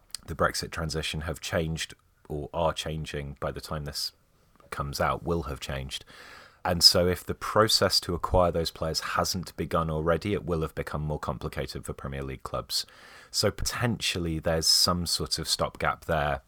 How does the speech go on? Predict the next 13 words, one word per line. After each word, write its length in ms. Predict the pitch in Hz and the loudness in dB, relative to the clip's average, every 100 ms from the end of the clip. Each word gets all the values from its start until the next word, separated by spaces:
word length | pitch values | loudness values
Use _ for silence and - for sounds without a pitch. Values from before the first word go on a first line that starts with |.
| _ | _
that 160 | - 73 | -6 -4
might 240 | 76 73 | -4 -4
protect 320 | - 78 82 - | -6 -4 -4 -2
some 180 | 80 | -2
of 140 | 80 - | -4 0
those 240 | 85 80 | 0 -2
players 360 | - 82 82 - | -4 -2 -2 -2
and 120 | 80 | -6
some 120 | 82 | -4
of 60 | 80 | -2
those 200 | 80 - | -2 -2
clubs. 340 | 92 90 - - | -2 -2 -4 -2
But 200 | - | -2